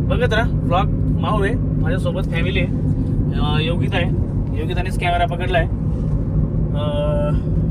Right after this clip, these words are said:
तर जाऊया आपण आता डायरेक्ट पाटण्याला जाऊ आणि पाटण्यालाच भेटू. तर ठीक आहे, आता तिथे काय, अ, प-, पूजा संपते का काय, आम्हाला भेटतो का नाही मान पूजेचा,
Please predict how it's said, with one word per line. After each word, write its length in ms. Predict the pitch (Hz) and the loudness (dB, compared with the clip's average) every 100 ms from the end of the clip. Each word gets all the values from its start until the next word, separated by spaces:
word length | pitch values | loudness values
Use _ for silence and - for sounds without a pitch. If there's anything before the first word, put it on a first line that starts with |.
| - - - | 0 0 0
तर 60 | - | 0
जाऊया 340 | - - - - - - - - - - - - - - - - | 0 0 2 0 0 -2 0 2 2 2 2 2 2 2 2 2
आपण 220 | - 170 | 2 2
आता 600 | - 165 185 - - - - | 2 2 2 4 4 4 4
डायरेक्ट 260 | - - | 2 2
पाटण्याला 400 | 254 - - - | 4 4 4 4
जाऊ 180 | - - 165 - - - - - - | 4 4 4 4 4 2 2 4 4
आणि 500 | 165 165 175 170 - - | 4 4 2 2 2 2
पाटण्यालाच 400 | - - - - | 2 2 2 2
भेटू. 220 | 160 - 170 165 - - - 170 - | 4 4 4 4 4 4 4 4 4
तर 60 | |
ठीक 280 | - 175 - | 4 4 4
आहे, 20 | |
आता 180 | 175 170 | 4 4
तिथे 160 | - - | 4 4
काय, 340 | - - 180 | 4 4 4
अ, 240 | 190 190 | 4 4
प-, 320 | - 175 - 175 | 4 2 2 4
पूजा 180 | 175 175 | 2 4
संपते 360 | 175 - 175 | 2 2 2
का 100 | 180 | 2
काय, 140 | 180 180 | 2 2
आम्हाला 260 | 180 180 | 2 2
भेटतो 300 | 180 180 180 | 2 2 2
का 80 | 180 | 2
नाही 120 | 180 | 0
मान 280 | 180 175 175 | 0 0 0
पूजेचा, 440 | - 180 180 175 | 0 0 0 0